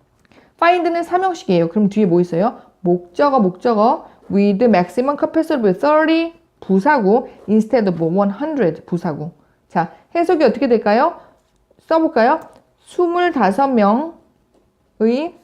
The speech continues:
사람들이 당신의 발표에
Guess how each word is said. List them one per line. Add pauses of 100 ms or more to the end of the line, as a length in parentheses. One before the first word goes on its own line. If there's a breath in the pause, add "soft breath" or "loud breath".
(240)
사람들이 (1160 soft breath)
당신의 (1040)
발표에